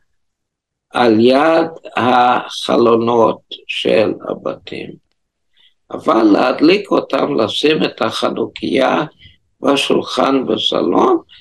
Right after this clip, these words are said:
וככה להדליק אותה. למה? אל תשאל למה, כן? לא לעשות את זה. לא לעורר,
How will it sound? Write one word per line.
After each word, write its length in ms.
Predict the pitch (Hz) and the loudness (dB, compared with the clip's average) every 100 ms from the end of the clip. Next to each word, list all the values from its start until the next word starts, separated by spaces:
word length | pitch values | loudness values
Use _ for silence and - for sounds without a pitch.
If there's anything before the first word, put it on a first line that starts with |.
| _ _ _ | _ _ _
וככה 600 | - - - - - 85 | -8 -8 -4 -4 0 0
להדליק 580 | 117 95 95 - - - | 2 0 -4 -10 -14 -12
אותה. 260 | - - - - _ - - - _ _ _ _ _ _ _ _ _ _ _ _ | -16 -14 -20 -20 _ -20 -20 -20 _ _ _ _ _ _ _ _ _ _ _ _
למה? 760 | - 110 117 107 110 113 139 285 302 233 170 _ _ _ _ _ _ _ _ _ _ _ _ _ _ _ _ _ _ _ _ - | 0 2 4 2 2 2 2 2 2 0 -6 _ _ _ _ _ _ _ _ _ _ _ _ _ _ _ _ _ _ _ _ 2
אל 140 | 359 - | 2 4
תשאל 400 | - - - 123 | 2 4 4 2
למה, 500 | 110 113 104 98 - - | 2 2 -2 -6 -8 -8
כן? 320 | - 110 131 127 _ _ _ _ _ _ - | -2 0 0 -4 _ _ _ _ _ _ 0
לא 280 | - - - | 2 4 4
לעשות 560 | - - - - - | 2 0 0 0 -2
את 140 | - - | -10 -8
זה. 180 | - - - _ _ _ _ | -10 -10 -16 _ _ _ _
לא 400 | 262 - 233 233 | 4 6 6 6
לעורר, 1040 | 196 143 151 143 123 165 185 190 190 180 | 4 4 4 4 4 4 4 4 2 0